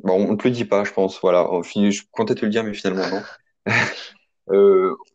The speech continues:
donc, tu verras, ce sera surprise la semaine prochaine. Mais du coup, voilà, on va te laisser sur ces quelques conseils. Et, euh,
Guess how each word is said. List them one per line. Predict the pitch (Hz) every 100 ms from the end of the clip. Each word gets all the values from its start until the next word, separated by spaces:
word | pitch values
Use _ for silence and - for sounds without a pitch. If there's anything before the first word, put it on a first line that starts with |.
| 98
donc, | 104 101 107
tu | 120
verras, | 120 110
ce | 107
sera | - 92
surprise | 98 - 110 95
la | 85
semaine | 95 92
prochaine. | - 87 104 110 107
Mais | 98 92
du | 98
coup, | 101 110
voilà, | 95 85
on | 95
va | 95
te | -
laisser | 98 101 -
sur | -
ces | - 101
quelques | 107 101 101
conseils. | 87 87 - 208 - _ _ _ _ _
Et, | 92 90
euh, | 85 87